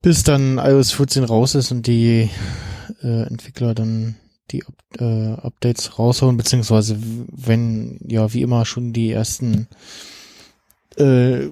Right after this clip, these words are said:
neuen Feature-Updates sozusagen mit I O S vierzehn dann auch schon kommen. Kannst ja mal irgendwie eine Woche vorher, bevor Release schon deine neuen Apps einreichen. Und ja, mal gucken, was da so kommt.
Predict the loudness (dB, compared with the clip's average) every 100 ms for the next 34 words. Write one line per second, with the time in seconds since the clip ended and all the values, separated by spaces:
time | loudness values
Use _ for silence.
0 | -10 -10 -2 4 4 4 0 -4 -2 0
1 | 0 2 0 0 -2 2 4 4 2 0
2 | -2 -2 0 -2 -2 -2 0 0 0 -4
3 | -4 -6 0 2 2 -2 _ _ _ _
4 | _ _ _ -10 -6 -2 0 0 -2 -2
5 | -4 -4 -6 -4 0 0 0 -4 -6 -2
6 | 0 0 -2 -4 -2 -4 -6 _ _ -20
7 | -20 -20 -20 -20 -20 -2 2 4 4 4
8 | 2 -2 -2 0 2 4 4 4 2 2
9 | 2 -2 -10 _ _ _ _ _ _ _
10 | _ -2 0 2 2 0 0 0 0 -2
11 | -4 -6 -4 -4 -4 -4 -6 -2 2 4
12 | 2 0 0 0 -2